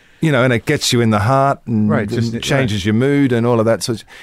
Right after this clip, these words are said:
Speaker 1: you don't have to kinda listen to six verses of a, a narrative story that's going on type of thing.
Speaker 2: That's prob-,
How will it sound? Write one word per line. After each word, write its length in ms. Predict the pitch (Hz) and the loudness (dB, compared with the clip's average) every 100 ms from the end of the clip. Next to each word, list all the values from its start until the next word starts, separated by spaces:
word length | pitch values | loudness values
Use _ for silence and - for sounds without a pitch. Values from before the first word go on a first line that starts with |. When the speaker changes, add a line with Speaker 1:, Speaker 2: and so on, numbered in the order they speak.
| - | -12
Speaker 1:
you 80 | 135 | -4
don't 100 | 139 | 0
have 100 | 127 | -2
to 100 | - | -4
kinda 220 | - 113 107 | -4 0 0
listen 300 | 117 - 107 | 0 -2 -2
to 100 | 101 | -2
six 320 | - 113 - | -2 -6 -4
verses 520 | 98 104 98 - 85 | 0 0 0 -2 -2
of 140 | 92 85 | -2 0
a, 220 | 92 92 - - - | -2 -4 -10 -16 -8
a 80 | - | -2
narrative 520 | 101 101 95 90 90 | 0 2 0 0 -2
story 460 | - - 110 101 85 | -4 -2 2 2 0
that's 240 | 71 73 | -6 -12
going 320 | - 80 76 78 | -10 -8 -8 -10
on 220 | 78 80 | -12 -12
type 200 | 78 - | -14 -14
of 40 | - | -16
thing. 140 | - - - | -18 -18 -18
Speaker 2:
That's 180 | 208 165 | -16 -16
prob-, 180 | - - | -6 -4